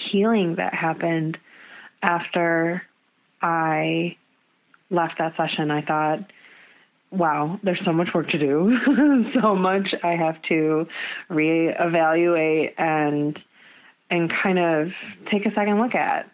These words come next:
you know? But in starting to do that, I've really let go of a lot of stuff that wasn't serving me, of bad self-talk,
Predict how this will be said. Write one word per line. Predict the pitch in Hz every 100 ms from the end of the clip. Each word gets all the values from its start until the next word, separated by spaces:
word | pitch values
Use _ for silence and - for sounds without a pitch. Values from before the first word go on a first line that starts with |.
| _ -
you | 180
know? | 165 165 226 - _ - - _ -
But | 175 165 202 202 175 - - _ _ _ _ _ _ _
in | 202 208 196 190
starting | - 175 185 185
to | 180
do | 165 156 170
that, | 190 156 151 - - -
I've | - 175 165 - - - -
really | 160 156 160 180 220 202 175
let | 151 151 -
go | - 151 156 151 - -
of | 165
a | 165
lot | 156 143 135 135 131 - _ _ _ _ _ _ _ _ _ -
of | 214 220
stuff | - 269 -
that | 302
wasn't | 302 277 240
serving | - 180 202 202
me, | 208 214 214 214 214 _ _
of | 185 180 175 175 185 -
bad | 165 185 208 196
self-talk, | 160 156 160 - 180 175 175